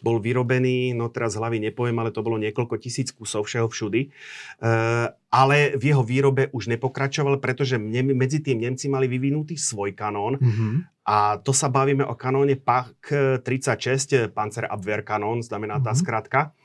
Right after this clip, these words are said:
Speaker 1: E, tridsaťšesť je rok zavedenia do výzbroje. A prosím pekne, nad ním je, e,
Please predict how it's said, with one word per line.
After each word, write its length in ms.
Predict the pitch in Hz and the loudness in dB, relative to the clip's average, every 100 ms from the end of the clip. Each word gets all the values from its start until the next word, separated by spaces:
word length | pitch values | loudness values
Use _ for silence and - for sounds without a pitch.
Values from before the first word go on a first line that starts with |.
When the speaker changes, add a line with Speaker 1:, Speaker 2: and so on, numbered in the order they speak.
| - - - - | -20 -20 -20 -4
Speaker 1:
E, 320 | 104 107 104 | 0 0 0
tridsaťšesť 520 | 101 107 107 110 113 101 | -2 -4 -4 -4 -4 0
je 100 | 101 90 | 0 0
rok 160 | 101 101 | -2 -4
zavedenia 480 | 101 104 101 107 92 | -2 -2 -2 -4 -6
do 160 | 90 | -6
výzbroje. 560 | 95 101 107 117 139 175 - - _ | -6 -6 -2 2 2 2 -6 -20 _
A 60 | 110 | -8
prosím 400 | - 147 - 165 | -2 -2 0 -2
pekne, 320 | 156 - 135 | -2 -2 0
nad 240 | 110 139 151 | 0 0 2
ním 240 | 131 123 | 2 2
je, 480 | 110 110 139 151 - | 0 2 4 2 -6
e, 160 | - | -6